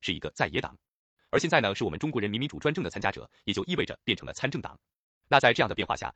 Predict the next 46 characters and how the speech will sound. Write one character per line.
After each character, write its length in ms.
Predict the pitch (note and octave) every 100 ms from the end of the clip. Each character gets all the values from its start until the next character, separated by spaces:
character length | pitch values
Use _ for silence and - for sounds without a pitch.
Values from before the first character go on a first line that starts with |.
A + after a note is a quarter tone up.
| _
看 140 | -
到 160 | G2 F2
倒 100 | C3+
数 100 | -
第 120 | C3+
二 100 | C#3+
行， 180 | - - _ _
中 120 | G3
国 120 | D#3
共 120 | C#3 D3+
产 140 | A2
党 140 | B2+
领 100 | C#3
导 100 | -
的 120 | C#2 -
多 160 | F#3
党 120 | F#3+
合 160 | - -
作 160 | C3+ C#3+
政 120 | E3
治 80 | -
格 120 | A2
局 240 | - F#2 -
正 100 | -
是 80 | B2+
在 140 | F#2+ E2
这 100 | E3
个 100 | C2+
基 120 | B2+
础 100 | -
上 100 | C2
形 140 | -
成 140 | - F2
的。 100 | - _ _ _ _
那 160 | D3
通 120 | A#2+ -
过 100 | G#2+
我 60 |
们 40 | E2+
的 80 |
不 140 | F#2+ G2+
断 100 | F3+
的 60 |
努 80 | -
力 80 | E2+
下， 180 | D2